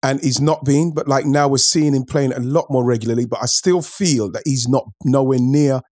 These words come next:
as tired as other people will be because he has been rested in certain games when people are saying, "Well, he should be playing." I think that Foden can play against San Marino, Albania, and Poland. He could play in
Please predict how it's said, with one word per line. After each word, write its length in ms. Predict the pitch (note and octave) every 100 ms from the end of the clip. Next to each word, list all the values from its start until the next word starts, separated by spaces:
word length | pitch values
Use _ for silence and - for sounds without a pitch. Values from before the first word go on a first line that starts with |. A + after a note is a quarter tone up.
| _ _ _ -
as 160 | A2
tired 400 | - - C#3+ C3
as 120 | A#2+ B2+
other 140 | B2
people 320 | - C3 A#2
will 80 | A2
be 180 | G#2+ B2+
because 380 | C3 - C3+ B2+
he 100 | C3+
has 280 | B2+ F3+ D3+
been 360 | C#3+ C3 G#2 F#2+ _ _ _ _ _ _ -
rested 400 | B2+ C3+ - C3
in 60 |
certain 260 | B2 C3+ A#2+
games 220 | C3 A#2
when 100 | B2
people 140 | C3 B2
are 40 |
saying, 180 | - A#2+
"Well, 100 | B2+
he 60 |
should 180 | B2 B2
be 80 | A#2+
playing." 380 | - C#3+ A2+ F#2+ _ _ _ _
I 100 | D3+
think 240 | E3 F#3 D3+
that 100 | -
Foden 540 | - F3 F3+ F3 E3+
can 140 | D3+ B2
play 280 | - C3 A#2+
against 480 | A#2 B2 A#2 - - -
San 200 | - D3+
Marino, 400 | C#3 C3 A#2+ A2
Albania, 520 | A#2+ A2+ B2 A#2+ A2+
and 160 | A2+ G#2
Poland. 360 | A#2+ A2 G2+ -
He 80 | C#3+
could 160 | C3+
play 160 | -
in 80 | C3+